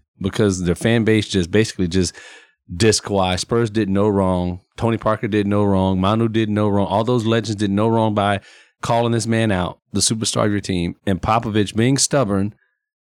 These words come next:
being stubborn, shipped him off for a lot less than what they should have gotten for Kawhi Leonard, in my opinion. DeRozan's not bad, but for, for him and was a Podol and probably late first round draft pick, nah, player. That they, the,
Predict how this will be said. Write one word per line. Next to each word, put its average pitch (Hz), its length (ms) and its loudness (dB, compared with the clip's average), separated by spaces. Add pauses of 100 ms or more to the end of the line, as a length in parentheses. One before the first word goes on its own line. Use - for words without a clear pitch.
(240)
being 117 180 2
stubborn, 101 420 0
shipped - 340 -2
him 107 140 2
off 101 240 2
for 92 400 0 (220)
a 101 100 4
lot 107 320 2
less 95 320 2
than 95 100 -2
what 87 120 0
they 90 60 0
should 90 200 -2
have 87 80 -2
gotten 85 220 0
for 85 140 -6
Kawhi - 280 -4
Leonard, - 300 -8 (160)
in 87 80 -2
my 76 120 -2
opinion. - 380 -6 (240)
DeRozan's 104 460 2
not 95 240 -2
bad, 82 400 0
but 80 280 -6
for, 90 500 2 (120)
for 92 180 -2
him 120 320 2
and 90 240 -2
was 87 140 -2
a 78 140 0
Podol 113 720 0
and 90 400 0
probably 101 500 0 (140)
late 85 480 -2
first - 280 -2
round 120 200 0
draft 120 240 0
pick, 131 200 -2 (200)
nah, 92 320 0
player. 80 340 -8 (540)
That 92 180 0
they, 92 300 2
the, 85 440 0